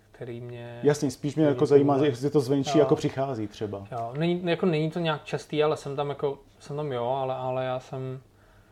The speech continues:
Speaker 1: eh, antré je takový dítě, takže, takže já nemám, jako, teď momentálně
Speaker 2: Jo.
Speaker 1: tendenci někam, jako, utíkat.
Speaker 2: Ehm, já si teda ještě chvilku budu asi teda šťourat, ale jak by taková nabídka musela vypadat, abys na ní kývnul?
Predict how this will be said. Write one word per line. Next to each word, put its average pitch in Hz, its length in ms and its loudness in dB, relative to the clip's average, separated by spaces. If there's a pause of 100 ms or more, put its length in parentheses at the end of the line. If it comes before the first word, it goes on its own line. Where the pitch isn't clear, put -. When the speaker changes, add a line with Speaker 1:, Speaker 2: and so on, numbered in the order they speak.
(600)
Speaker 1:
eh, 120 480 -10 (260)
antré 135 300 -4
je 135 80 -2
takový 127 220 -8
dítě, 131 360 -8
takže, 127 400 -14 (260)
takže 127 240 -14
já 127 120 -10
nemám, 127 240 -12
jako, 123 220 -16
teď - 220 -20
momentálně 127 880 -10 (160)
Speaker 2:
Jo. 120 200 0
Speaker 1:
tendenci 127 420 -10
někam, 123 260 -14
jako, 123 220 -12
utíkat. 131 400 -16 (920)
Speaker 2:
Ehm, 110 320 -6 (140)
já 113 140 -2
si 110 140 -6
teda 120 180 -2
ještě 110 200 -4
chvilku - 260 -4
budu 120 160 0
asi 117 180 -4
teda 123 180 0
šťourat, 117 520 2
ale 117 220 4 (140)
jak 120 160 0
by 165 80 2
taková 120 300 0
nabídka 113 340 -2
musela 110 320 -6
vypadat, 107 340 -2
abys 110 200 -6
na 117 80 -6
ní 107 120 -8
kývnul? 98 520 -8